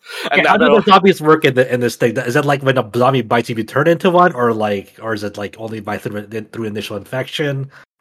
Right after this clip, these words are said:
Speaker 2: Um, the zombie, how it works is, like, okay,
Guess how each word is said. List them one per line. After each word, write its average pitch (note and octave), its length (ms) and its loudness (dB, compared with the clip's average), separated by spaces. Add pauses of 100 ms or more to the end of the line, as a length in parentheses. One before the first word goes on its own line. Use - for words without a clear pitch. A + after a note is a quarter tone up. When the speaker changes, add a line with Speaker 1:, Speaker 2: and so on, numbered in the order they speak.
Speaker 2:
Um, D3 640 2
the D#3+ 80 -4
zombie, B3 460 0 (120)
how F3 200 0
it E3+ 120 -2
works C#3 380 -2
is, D3+ 80 -10
like, B2 180 0
okay, A#2 320 -2